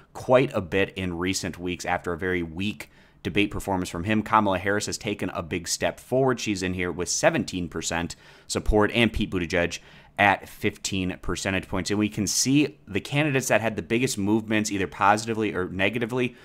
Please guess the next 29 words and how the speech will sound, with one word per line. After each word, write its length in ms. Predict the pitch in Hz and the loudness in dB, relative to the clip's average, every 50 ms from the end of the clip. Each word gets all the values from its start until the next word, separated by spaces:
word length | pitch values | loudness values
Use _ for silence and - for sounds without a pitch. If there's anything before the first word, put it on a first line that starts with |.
| - - - - | -20 -14 -2 0
with 160 | 113 110 123 | 0 2 4
their 160 | 123 104 82 | 2 2 2
unfavorable 680 | 95 90 - - - 95 107 113 117 117 95 113 110 104 | 0 -4 -4 -4 0 2 2 2 2 0 0 0 0 0
numbers 480 | 104 104 104 104 104 110 110 107 107 | 2 0 2 2 4 4 4 2 2
are 280 | - - 92 92 90 87 | -2 0 0 0 2 0
listed 420 | 87 92 101 - - - 92 80 | -2 -4 -4 -4 -4 -6 -8 -6
below 280 | 82 85 87 92 98 95 | -6 -2 0 0 0 0
here. 200 | - 104 101 92 | -2 -4 -4 -2
We 80 | 90 | -2
have 140 | 85 80 - | -4 -4 -4
Kamala 380 | - - 101 95 95 87 82 80 | -2 0 0 0 0 -2 -2 -2
Harris, 400 | 98 107 110 110 110 110 - - - - - - - | 2 4 4 6 4 4 2 -4 -10 -18 -20 -20 -6
who 140 | - 117 113 | -2 0 2
went 260 | 101 107 110 107 - | 4 4 4 4 2
from 300 | - 101 95 92 92 87 | 0 0 0 2 0 -2
fifty-seven 840 | - - - - 139 139 139 120 107 - - 117 107 104 107 104 95 | -6 -8 -2 -2 -2 0 0 -2 -2 0 2 2 2 2 2 -2 -4
to 240 | - - 87 - - - - _ _ _ 107 | -4 -6 -6 -6 -8 -14 -20 _ _ _ 2
eight 240 | 113 120 127 - - - | 2 2 2 0 -2 -6
unfavorable, 560 | - 98 98 92 - 92 90 90 95 90 92 90 | -4 -4 -4 -2 -2 -4 -4 -2 -2 -4 -4 -4
fifty-seven 480 | - 95 - - - - 82 85 82 | -4 -8 -8 -6 -6 -4 -4 -4 -6
favorable, 560 | 82 - 101 98 95 95 92 92 92 92 - - - - - | -4 0 0 2 2 2 0 0 0 -2 -2 -6 -14 -20 -12
to 100 | - - | -4 -2
sixty-nine 720 | - - - 151 143 - - 101 90 87 92 123 160 180 156 | 0 0 0 0 -2 -4 -6 -4 -2 2 2 4 4 4 2
favorable, 680 | 135 - 104 92 87 85 87 82 85 87 85 85 - - - - - _ | 2 0 -2 -2 -2 -2 -4 -2 0 0 -2 -2 -4 -8 -16 -20 -12 _
to 240 | - 95 - - 90 | -6 -6 -4 -4 -6
eight 200 | 92 90 - - | -6 -6 -6 -6
unfavorable. 720 | - 92 92 92 - - 87 85 82 87 82 87 87 87 | -6 -4 -4 -4 -4 -4 -4 -4 -2 -4 -4 -2 -2 -2
And 180 | 76 87 90 90 | -2 -2 -2 2
that, 320 | 92 92 92 95 90 - | 4 6 6 4 4 0